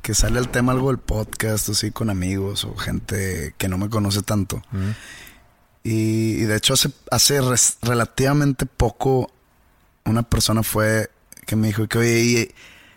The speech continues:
Speaker 1: y ese amigo tuyo con el que haces el podcast, de dónde es o por qué habla tan raro?" Y yo, "No, es sueco." De que, "Y, y vive aquí." Y yo, "Sí." Y siempre la pregunta es,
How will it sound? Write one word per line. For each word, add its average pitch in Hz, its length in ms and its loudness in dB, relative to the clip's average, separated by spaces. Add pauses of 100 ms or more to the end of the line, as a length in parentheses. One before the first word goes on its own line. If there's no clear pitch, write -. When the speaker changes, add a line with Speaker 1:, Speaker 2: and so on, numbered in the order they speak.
(160)
Speaker 1:
y 120 40 2
ese 151 420 2
amigo 135 320 0
tuyo 147 220 0
con 151 120 -2
el 131 60 -6
que 127 100 -2
haces 143 220 0
el 139 120 0
podcast, - 580 -2 (400)
de - 140 -2
dónde 113 340 2
es 127 140 2
o 123 60 0
por 101 200 2
qué - 80 0
habla 104 200 2
tan 110 220 0
raro?" 101 560 2
Y 98 160 -2
yo, 98 140 0
"No, 113 260 2
es 104 80 2
sueco." - 460 -2 (640)
De 104 180 -6
que, - 320 -6 (220)
"Y, 98 160 -4 (640)
y 87 220 -2
vive 95 220 0
aquí." 113 600 -2
Y 104 160 -4
yo, 104 180 -4
"Sí." 101 460 -4 (420)
Y 98 220 -2
siempre 104 380 2
la 117 60 2
pregunta 104 500 0
es, - 220 0